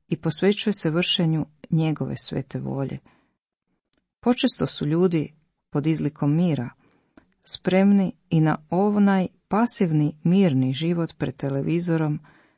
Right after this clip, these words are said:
te preko njega zadovoljavati potrebu za, pod navodnicima, igrom, što kao posljedicu ima utmr-, umrtvljenje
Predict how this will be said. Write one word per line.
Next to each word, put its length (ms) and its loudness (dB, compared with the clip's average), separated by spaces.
te 100 -4
preko 320 0
njega 340 6
zadovoljavati 880 -2
potrebu 580 -6
za, 340 -2
pod 140 -4
navodnicima, 760 0
igrom, 440 -2
što 220 -2
kao 180 0
posljedicu 680 2
ima 180 8
utmr-, 540 2
umrtvljenje 920 4